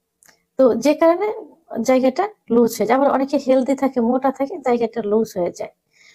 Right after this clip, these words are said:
বয়স বাড়ার সঙ্গে সঙ্গে, উম, গায়ে হাত পায়ে স্কিন যখন লুজ হতে থাকে, তখন জনিপথটাও তো লুজ হতে থাকবে, এটাই তো স্বাভাবিক,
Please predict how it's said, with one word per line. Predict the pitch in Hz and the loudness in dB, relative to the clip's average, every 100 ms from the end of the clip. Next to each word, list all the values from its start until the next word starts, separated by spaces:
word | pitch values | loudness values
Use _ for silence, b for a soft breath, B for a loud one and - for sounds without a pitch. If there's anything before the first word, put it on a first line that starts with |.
| b | b
বয়স | 233 262 311 302 | 0 2 2 2
বাড়ার | 302 330 330 | 2 2 0
সঙ্গে | 277 262 277 | 0 0 0
সঙ্গে, | 269 214 190 - b b b - | -2 -4 -6 -10 b b b -4
উম, | 214 202 - - 220 208 | 0 0 -2 -8 -8 -2
গায়ে | 247 269 | 2 2
হাত | 302 | 0
পায়ে | 302 302 294 - 285 | -2 -2 -2 -4 -8
স্কিন | - - 359 | -8 -2 -2
যখন | 320 302 247 220 | 0 0 0 2
লুজ | 240 233 | 2 2
হতে | 208 | -2
থাকে, | 190 185 - 208 _ | -6 -10 -12 -20 _
তখন | 240 240 269 | -4 -2 -4
জনিপথটাও | - 247 285 302 294 302 294 277 _ _ - 233 | -2 -2 0 -2 -2 -2 -2 -4 _ _ -2 -2
তো | 233 208 | 0 0
লুজ | 202 202 | -2 -4
হতে | 202 | -8
থাকবে, | 196 190 180 - | -8 -8 -6 -2
এটাই | 269 269 | 0 -2
তো | 226 | -4
স্বাভাবিক, | - 185 180 - | -8 -6 -6 -8